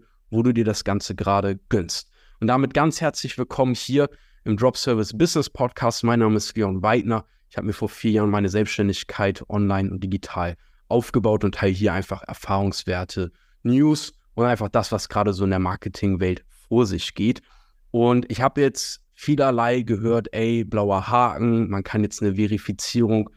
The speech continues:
über Instagram kaufen. Und vielleicht hast du das Ganze noch nicht mitbekommen, es ist Meta Verified, ja. Das bedeutet, du kannst dir den blauen Haken als Abo, ich glaub, aktuell für dreizehn Euro neunundneunzig im, ja,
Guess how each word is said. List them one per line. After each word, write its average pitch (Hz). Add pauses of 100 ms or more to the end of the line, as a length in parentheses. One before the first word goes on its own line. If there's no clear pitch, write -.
(340)
über 107
Instagram 104
kaufen. 135 (180)
Und 107
vielleicht 120
hast 123
du -
das 110
Ganze 107
noch 101
nicht 101
mitbekommen, 117 (260)
es -
ist -
Meta 107
Verified, 101
ja. 104
Das 110
bedeutet, 123 (220)
du 101
kannst 127
dir 131
den 107
blauen 107
Haken 117
als -
Abo, 147 (140)
ich -
glaub, -
aktuell 113
für -
dreizehn 107
Euro 107
neunundneunzig 104
im, 98 (260)
ja, 101